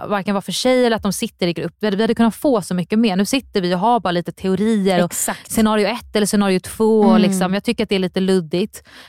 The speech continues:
Speaker 1: Ehm, skulle inte alla ni som lyssnar kunna kommentera till det här avsnittet? Så här,
Speaker 2: Ja.
Speaker 1: tycker ni något som Emily? Tycker ni något som mig? Tycker ni scenario tre? Tycker ni att det är superlarvigt att de ens fokuserar på det här?
Speaker 2: Mm.
Speaker 1: Tycker ni att det är spännande? Vi vill veta, vad tycker ni?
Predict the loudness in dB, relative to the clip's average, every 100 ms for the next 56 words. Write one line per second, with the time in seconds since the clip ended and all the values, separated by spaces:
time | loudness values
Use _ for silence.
0 | _ -6 -4 -2 0 0 0 -2 -6 _
1 | -8 0 2 2 0 0 0 0 0 -2
2 | -2 -4 -2 0 -2 -4 _ 0 0 2
3 | 0 0 -2 -2 -2 0 -2 -2 -6 -8
4 | -4 -2 -2 -4 -6 _ _ _ _ _
5 | _ _ _ _ -2 -2 0 0 2 0
6 | -2 -6 -8 _ -2 0 0 2 0 -2
7 | -2 -4 0 0 0 0 2 4 4 0
8 | -2 -2 -2 -2 -4 _ _ -4 0 2
9 | 2 0 -4 -4 0 2 2 -2 -6 -20
10 | _ -10 -4 -2 -2 -2 -2 -4 -8 -4
11 | -2 -2 0 0 0 0 -2 -2 -2 -4
12 | -10 -6 0 2 2 4 4 4 0 -2
13 | -4 -4 -8 -6 -4 -2 0 2 0 -2
14 | -6 -6 -6 -6 -8 -14